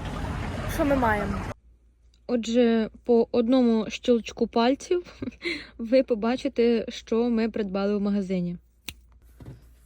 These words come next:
Ось так от виглядає наш продуктовий набір, е, знаєте, здорового далекобійника. Все дуже свіже: овочі, фрукти,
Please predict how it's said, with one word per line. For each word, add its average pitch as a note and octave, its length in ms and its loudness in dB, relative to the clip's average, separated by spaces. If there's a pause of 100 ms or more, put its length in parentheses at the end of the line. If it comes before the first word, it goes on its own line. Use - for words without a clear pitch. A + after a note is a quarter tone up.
(160)
Ось C4+ 320 2
так A3+ 300 0
от - 120 -10
виглядає G#3+ 560 0
наш A3 260 0
продуктовий G#3+ 680 -2
набір, A3 420 0 (840)
е, G#3 60 -6
знаєте, A#3 380 -2
здорового A#3 480 0
далекобійника. G#3+ 1000 0 (840)
Все D#4+ 180 2
дуже A3 800 2
свіже: F4+ 540 2 (160)
овочі, D4+ 540 4
фрукти, C#4 680 0